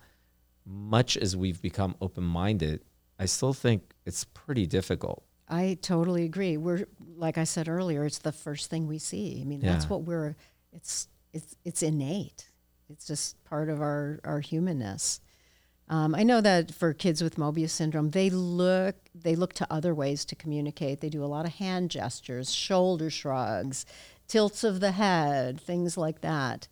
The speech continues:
Speaker 2: uh, to, to try to make themselves, you know, understood to, to whoever they're
Speaker 1: Communicate.
Speaker 2: trying to communicate.
Speaker 1: Yeah.
Speaker 2: Yeah.
Speaker 1: And
Speaker 2: Yeah.
Speaker 1: express,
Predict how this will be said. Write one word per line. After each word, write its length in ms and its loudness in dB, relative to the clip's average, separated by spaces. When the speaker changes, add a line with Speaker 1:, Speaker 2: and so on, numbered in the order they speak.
Speaker 2:
uh, 280 0
to, 160 -4
to 440 -6
try 180 -4
to 220 -4
make 220 -6
themselves, 840 -4
you 60 -20
know, 60 -20
understood 640 -4
to, 240 -6
to 60 -20
whoever 160 -2
they're 60 6
Speaker 1:
Communicate. 400 4
Speaker 2:
trying 120 -2
to 120 -8
communicate. 440 -4
Speaker 1:
Yeah. 260 4
Speaker 2:
Yeah. 80 0
Speaker 1:
And 120 2
Speaker 2:
Yeah. 20 6
Speaker 1:
express, 580 4